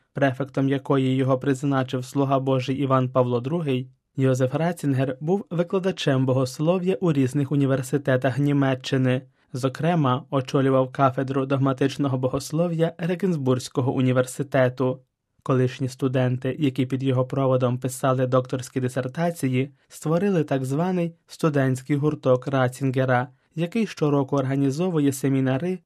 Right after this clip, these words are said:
під час яких розглядаються актуальні філософсько-богословські теми. Окрім сорока членів гуртка, в зустрічах беруть участь також окремо запрошені доповідачі.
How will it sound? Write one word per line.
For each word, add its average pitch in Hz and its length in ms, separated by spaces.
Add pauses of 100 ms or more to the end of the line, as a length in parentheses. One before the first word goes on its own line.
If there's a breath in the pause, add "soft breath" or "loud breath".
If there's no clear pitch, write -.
під 135 180
час 139 280
яких 139 260
розглядаються 135 840
актуальні 139 720 (160)
філософсько-богословські 147 1500
теми. 127 540 (280)
Окрім 135 420
сорока 139 420
членів 135 440
гуртка, 156 500 (300)
в 156 40
зустрічах 143 540
беруть 131 320
участь 135 480
також 131 520
окремо 135 480
запрошені 135 600
доповідачі. 135 920